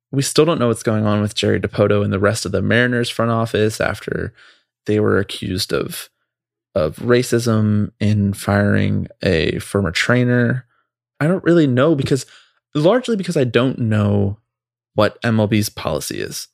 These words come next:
Like, I understand that they have a domestic violence policy, right? They have, like, a, they have, like, a code of conduct or whatever. And this is much talked about in the N F L.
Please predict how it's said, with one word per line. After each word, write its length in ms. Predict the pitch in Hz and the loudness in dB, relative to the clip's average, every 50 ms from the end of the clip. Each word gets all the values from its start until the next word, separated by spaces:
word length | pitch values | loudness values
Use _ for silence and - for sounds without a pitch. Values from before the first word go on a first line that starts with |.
| _ _ - | _ _ 0
Like, 120 | 147 139 - | 0 2 4
I 120 | - 107 | 2 2
understand 640 | 104 151 185 214 233 220 - - - 123 120 117 107 | 2 0 0 0 0 -2 -2 -2 -2 -2 0 0 -2
that 100 | 101 95 | -2 -2
they 80 | 104 | -4
have 340 | 101 - - 101 104 107 107 | -4 -2 0 0 0 0 0
a 60 | 110 | -2
domestic 500 | 104 110 104 101 98 101 - - 98 - | -4 -4 -4 -6 -6 -6 -6 -8 -12 -12
violence 360 | - 104 101 95 - - - - | -10 -8 -8 -8 -8 -10 -12 -16
policy, 640 | - - - - - - - - - - - - - | -14 -8 -6 -6 -6 -6 -8 -8 -10 -10 -10 -10 -6
right? 240 | - 101 104 - - | -2 0 0 0 0
They 80 | 104 | 0
have, 240 | 107 101 92 92 85 | 0 0 -2 -2 -2
like, 160 | 87 85 - | -2 -2 0
a, 180 | 80 76 - - _ - - - - _ _ _ _ _ _ - | 0 -2 -2 -4 _ -18 -20 -20 -20 _ _ _ _ _ _ 0
they 80 | 107 | 2
have, 120 | 107 104 104 | 2 2 2
like, 140 | 101 98 80 | 0 -4 -4
a 80 | 82 | -8
code 320 | - - - 117 113 113 113 | -8 -2 0 2 2 2 2
of 140 | 110 - | -2 -4
conduct 560 | - - 104 101 101 98 87 - 175 - - - | -6 -4 -2 -2 -2 -2 -4 -6 -8 -10 -12 -14
or 40 | |
whatever. 320 | - - - 78 - - - | -12 -8 -8 -8 -6 -6 -6
And 160 | - 101 107 | -4 -2 0
this 140 | 107 117 123 | 0 2 2
is 220 | 131 120 113 120 | 2 0 0 0
much 260 | 117 104 104 - - | -2 -2 0 0 -2
talked 300 | - - 107 110 113 - | 0 0 -2 -2 -2 -4
about 180 | - - - - | -4 -4 -2 -2
in 80 | - 90 | -4 -4
the 80 | 90 | -4
N 120 | 90 92 - | -4 -4 -4
F 140 | 117 - | -2 0
L. 400 | 131 135 127 127 131 127 127 - | 0 2 2 2 -2 -4 -4 -6